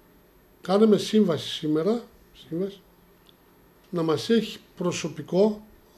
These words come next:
κατά όλη την ημέρα, τη διάρκεια των δρομολογίων, που θα μπαίνει πριν ξεκινήσει το λεωφορείο για να εκτελέσει το δρομολόγιο, Θεσσαλονίκη παραδείγματος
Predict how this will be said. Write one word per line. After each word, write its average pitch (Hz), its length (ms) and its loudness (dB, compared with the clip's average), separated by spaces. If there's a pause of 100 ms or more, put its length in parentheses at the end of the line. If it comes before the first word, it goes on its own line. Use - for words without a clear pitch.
(120)
κατά 156 300 -6
όλη 208 240 4
την 208 180 -4
ημέρα, 165 360 0
τη 151 160 -12
διάρκεια 170 520 -2
των 147 200 -6
δρομολογίων, 151 760 -2 (1600)
που 165 100 -6
θα 151 180 -6
μπαίνει 180 400 4
πριν 226 340 4
ξεκινήσει 170 560 -2
το 160 80 -4
λεωφορείο 151 600 0
για 143 420 -4 (1000)
να 156 160 -2
εκτελέσει 160 580 0
το 160 100 -4
δρομολόγιο, 151 520 0
Θεσσαλονίκη 165 560 -4
παραδείγματος 147 380 -6